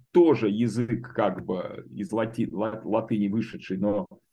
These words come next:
они, например, считают, что он наиболее близок, э, к тому языку, на котором там разговаривали римляне и что-то ещё в этом роде, да. Я не знаю, так это или нет.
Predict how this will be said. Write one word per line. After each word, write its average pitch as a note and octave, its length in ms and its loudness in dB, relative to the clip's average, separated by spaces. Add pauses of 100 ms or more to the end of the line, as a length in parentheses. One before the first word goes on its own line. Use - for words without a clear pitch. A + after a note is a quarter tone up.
(200)
они, A#2 260 2
например, G#2+ 300 4
считают, G2 480 -2
что - 240 -2
он A#2+ 280 2
наиболее A#2+ 500 4
близок, G2+ 680 0
э, F2 360 -4
к - 60 -20
тому A2+ 240 2
языку, G#2 520 -2
на G2 160 -2
котором F#2+ 380 -4
там F#2 200 -6
разговаривали G2 600 -2
римляне G2+ 720 0
и - 40 -8
что-то - 280 -10
ещё - 240 -8
в F2 40 -8
этом - 200 -10
роде, E3 240 2
да. - 280 -8 (260)
Я A2+ 140 4
не A#2+ 100 4
знаю, A2+ 200 0
так G#2 220 -2
это - 100 -8
или G2+ 160 0
нет. G3 280 -2